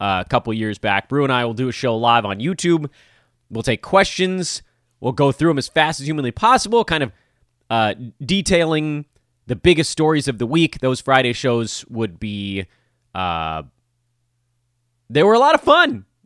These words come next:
And folks were always wondering where they went, and it's just, you know, life got in the way. But we're gonna try to bring those things back. Tomorrow, Josh Lloyd on the program here on Fantasy N B A Today. So that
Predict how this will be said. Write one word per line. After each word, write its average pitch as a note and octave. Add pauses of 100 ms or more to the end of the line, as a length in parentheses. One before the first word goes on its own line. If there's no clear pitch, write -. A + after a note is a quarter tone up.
And B2+
folks A#3+
were A3
always A3
wondering G#3
where E3+
they E3
went, D#3
and A#2
it's A#2+
just, D3+ (100)
you C3
know, A#2+
life A#2 (800)
got C#3+
in C3+
the A2+
way. A2 (160)
But G2+ (400)
we're B2
gonna B2+
try B2+
to A#2
bring B2+
those A2+
things A2
back. G#2
Tomorrow, G3+ (200)
Josh F#3
Lloyd G3+ (100)
on A#2
the A2
program G#2+
here E2+
on F#2+
Fantasy F#2
N F2+
B F2
A D#2
Today. C#3+
So -
that C#3+